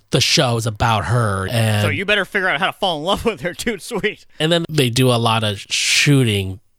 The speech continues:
Speaker 1: to make you fall in love with Joey.
Speaker 2: Uh-huh.
Speaker 1: For the storyline and Joey's maybe personality, you're just not really
Speaker 2: <laughs>
Speaker 1: aren't there. But they give Joey those moments,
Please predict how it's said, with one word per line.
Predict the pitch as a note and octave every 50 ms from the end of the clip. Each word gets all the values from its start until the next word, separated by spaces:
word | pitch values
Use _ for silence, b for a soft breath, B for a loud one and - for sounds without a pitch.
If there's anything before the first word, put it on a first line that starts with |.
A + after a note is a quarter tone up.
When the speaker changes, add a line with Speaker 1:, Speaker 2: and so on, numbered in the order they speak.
| _ _ -
Speaker 1:
to | - - G2
make | F#2+ F#2+ G2 G2 G#2+ A2+ - - _ _ _ _ _ _ -
you | D#3 C#3 C3
fall | - C#3+ C#3 C3+ C3+
in | C#3
love | C#3 C#3 C#3 C#3+
with | C#3+ C3+
Joey. | - C#3+ C#3+ C#3+ D3+ D#3 D3 - _ _ _ _ _ _
Speaker 2:
Uh-huh. | - C3 B2+ A#2 G#2 F#2 F2 - -
Speaker 1:
For | - C#3+ C3
the | A#2 A#2
storyline | G#2+ - - B2+ B2 B2 B2 B2 B2 A#2+ A#2+ B2 A#2
and | G#2+ G2
Joey's | - A2 G#2 G#2 F2+ F#2+ G#2+
maybe | A2 G2+ G2 F#2+ F2+
personality, | - - F#2 - - F#2 F2+ F2 E2+ F2+ G2+ G#2+ A2+ A#2+ B2 B2+ C3 B2 - _ _ - -
you're | G#2 G2+
just | G2 G2+ F#2 A2
not | G#2 G#2
really | G2+ G2 G2 G2 F#2 -
Speaker 2:
<laughs> | - -
Speaker 1:
aren't | C3 A#2 A#2 G#2+ -
there. | - A2+ A2 G#2+ A#2 B2+
But | B2 A#2 G2+ G2+
they | A#2 A#2 G#2+
give | A2+ C#3 C3+ C3+ C3+ B2
Joey | - - C#3+ A#2+ A#2 A2+ A2+ A2+
those | G#2+ A2 G#2 G2 G#2
moments, | A2+ A2+ A2 G#2+ G2 G2+ G2 G2 F#2+ - - - - -